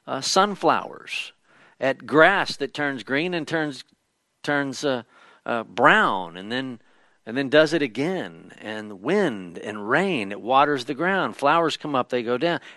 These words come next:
Every-, everything works. It's amazing. There, there's some order in the universe. How does that happen?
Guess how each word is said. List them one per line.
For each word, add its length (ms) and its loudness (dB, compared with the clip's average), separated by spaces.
Every-, 320 2
everything 380 0
works. 640 2
It's 140 -2
amazing. 540 4
There, 120 0
there's 240 2
some 180 2
order 420 6
in 80 2
the 80 0
universe. 420 -2
How 100 4
does 120 0
that 120 0
happen? 380 -6